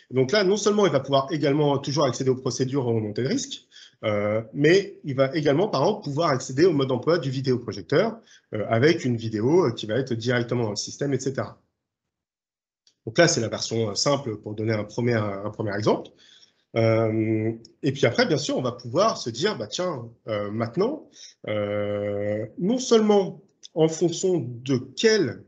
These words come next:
Q R code, euh, va être scanné, bah, le contenu va être, va être différencié. Euh, ça peut être aussi, bah, tiens, si par exemple je scanne un équipement Atex, eh ben, je vais pouvoir mettre des risques spécifiques, euh, liés à Latex que je ne vais pas afficher,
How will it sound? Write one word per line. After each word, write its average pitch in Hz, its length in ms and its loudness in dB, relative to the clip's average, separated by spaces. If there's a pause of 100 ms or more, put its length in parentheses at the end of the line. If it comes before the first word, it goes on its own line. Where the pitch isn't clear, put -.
(400)
Q 160 180 2
R - 140 0
code, 165 460 0
euh, 107 160 -4
va 120 120 0
être 113 80 -4
scanné, 147 380 0
bah, 117 100 -2
le 110 100 -2
contenu 135 320 -2
va 127 120 0
être, 104 160 -10
va 113 140 0
être 113 140 -6
différencié. 131 640 -4 (520)
Euh, 101 380 -4
ça - 160 -2
peut 113 120 -2
être 113 120 -4
aussi, 202 240 -4
bah, - 160 -2
tiens, 165 180 0
si 156 240 -2
par 131 120 0
exemple 131 260 0
je 113 180 -2
scanne 135 400 4
un 113 80 2
équipement 120 460 -2
Atex, 214 520 0
eh 117 40 -16
ben, 110 100 -6
je 101 80 -6
vais 117 60 -2
pouvoir 120 240 0
mettre 127 180 0
des 127 100 4
risques 170 520 -4
spécifiques, - 880 -8 (300)
euh, 113 60 2
liés 120 200 2
à 117 80 4
Latex 156 380 -2
que - 200 -4
je 175 140 2
ne 156 100 4
vais 127 140 2
pas 160 160 2
afficher, 190 600 -2